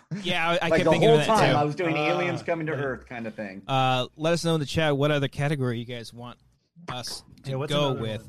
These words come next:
Speaker 3: one?
Speaker 1: Uh, in the meantime, while we get some more categories, Power Rangers, yeah, tech-, well, aliens, I guess. Mm, uh, agree to disagree. I don't know. Um,
Speaker 3: What?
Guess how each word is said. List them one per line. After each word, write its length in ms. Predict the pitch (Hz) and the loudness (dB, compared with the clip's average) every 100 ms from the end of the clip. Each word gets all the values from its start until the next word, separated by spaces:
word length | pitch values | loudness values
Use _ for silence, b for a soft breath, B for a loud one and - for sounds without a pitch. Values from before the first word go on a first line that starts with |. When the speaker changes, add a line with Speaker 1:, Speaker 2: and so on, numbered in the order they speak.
| - b b | -20 b b
Speaker 3:
one? 120 | 135 | -6
Speaker 1:
Uh, 120 | 131 | -6
in 140 | 156 143 | -6 -8
the 60 | |
meantime, 580 | 127 131 190 214 143 127 | -10 -12 -14 -8 -6 -4
while 240 | 123 123 127 | -2 -2 -2
we 80 | |
get 160 | 123 135 | -2 -6
some 120 | 127 | -6
more 180 | 127 120 | -4 -4
categories, 680 | - - 165 151 98 101 - | -6 -4 -2 -2 -2 -2 -4
Power 220 | 233 330 | -6 -8
Rangers, 360 | 330 294 208 | -10 -8 -6
yeah, 100 | 143 392 202 - | -4 -4 -6 -14
tech-, 140 | 269 - | -18 -16
well, 320 | 233 262 320 220 - - | -14 -12 -12 -16 -16 -12
aliens, 540 | 185 339 339 277 - _ - | -10 -10 -16 -18 -20 _ -16
I 100 | 294 | -10
guess. 320 | 277 240 - _ _ _ | -10 -10 -16 _ _ _
Mm, 680 | 226 233 226 226 226 214 214 214 | -14 -12 -10 -12 -10 -10 -8 -6
uh, 480 | 220 220 214 214 214 | -4 -4 -4 -4 -6
agree 240 | 208 226 | -4 -4
to 60 | 214 | -2
disagree. 300 | 180 139 131 | -2 -2 -2
I 60 | |
don't 160 | 165 156 | -2 -2
know. 140 | 131 - B B B | -4 -6 B B B
Um, 380 | 151 147 143 135 | -2 -2 -2 -4
Speaker 3:
What? 240 | 147 - | -6 -12